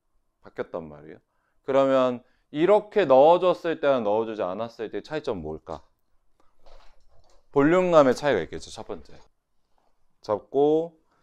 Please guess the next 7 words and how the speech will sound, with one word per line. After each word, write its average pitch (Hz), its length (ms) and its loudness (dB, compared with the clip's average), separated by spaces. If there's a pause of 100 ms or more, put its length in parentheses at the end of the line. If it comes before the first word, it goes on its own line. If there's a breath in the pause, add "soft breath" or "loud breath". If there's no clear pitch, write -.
(240)
여기는 156 360 2
이제 131 100 2
뿌리까지 185 680 4
작업하기로 101 840 -4
된 92 260 -12
부분이니까, 85 760 -16 (1500)
네, 80 180 -20